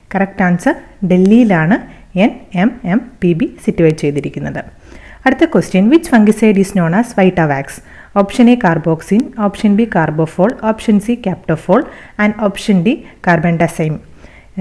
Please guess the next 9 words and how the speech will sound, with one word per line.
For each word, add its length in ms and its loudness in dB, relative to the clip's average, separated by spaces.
കറക്റ്റ് 380 -2
ആൻസർ 340 0
carboxyne 600 4
ആണ് 140 0
Vitavax 840 0
എന്ന് 220 0
പറയുന്നത്. 440 -4
അടുത്ത 280 2
ക്വസ്റ്റ്യൻ, 320 0